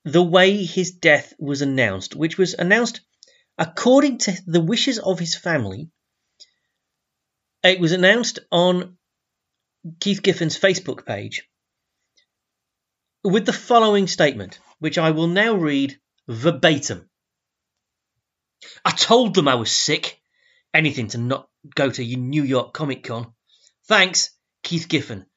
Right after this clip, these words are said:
nineteen fifty-two to twenty twenty-three."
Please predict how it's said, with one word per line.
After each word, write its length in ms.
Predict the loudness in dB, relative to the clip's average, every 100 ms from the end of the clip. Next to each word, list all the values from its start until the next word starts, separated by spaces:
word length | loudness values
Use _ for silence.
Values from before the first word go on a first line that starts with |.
| _
nineteen 340 | -10 -10 -8 -10
fifty-two 580 | -12 -14 -12 -10 -10 -14
to 100 | -20
twenty 240 | -18 -14 -14
twenty-three." 640 | -12 -14 -14 -12 -12 -12